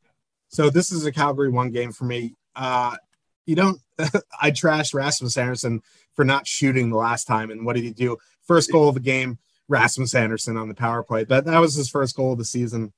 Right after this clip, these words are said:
I guess you could put him in if you want, but I'm all about Calgary one. On the Edmonton side, like, these lines are just brutal. So again, like, maybe McDavid, Yamamoto is fine, but, like, I,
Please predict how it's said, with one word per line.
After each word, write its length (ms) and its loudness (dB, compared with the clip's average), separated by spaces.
I 80 -4
guess 220 2
you 60 2
could 100 -2
put 140 2
him 60 0
in 60 0
if 120 -2
you 80 -2
want, 320 -2
but 180 -4
I'm 160 -4
all 140 -2
about 280 -6
Calgary 340 -4
one. 320 -12
On 160 2
the 80 -4
Edmonton 420 -2
side, 400 -2
like, 300 -6
these 260 0
lines 460 2
are 40 -10
just 240 -12
brutal. 440 -2
So 240 -2
again, 360 -2
like, 220 -2
maybe 500 0
McDavid, 520 0
Yamamoto 480 -2
is 100 -6
fine, 160 -2
but, 120 0
like, 260 0
I, 160 -6